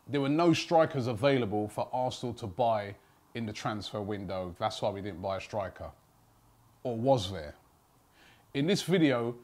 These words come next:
let's take a look at ten strikers that Arsenal could have signed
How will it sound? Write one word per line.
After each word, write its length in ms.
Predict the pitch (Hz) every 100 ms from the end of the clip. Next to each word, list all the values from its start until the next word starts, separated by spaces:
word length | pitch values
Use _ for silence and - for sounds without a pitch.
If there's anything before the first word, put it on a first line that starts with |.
| - _
let's 320 | 120 185 214
take 300 | - 220 -
a 60 | 180
look 240 | 156 -
at 240 | 139 - -
ten 280 | - 214 202
strikers 760 | - 175 147 - 123 113 - _ _ _
that 160 | 139 135
Arsenal 560 | 151 156 147 - 139 113
could 260 | - 202 165
have 120 | 131
signed 520 | - 151 127 104 90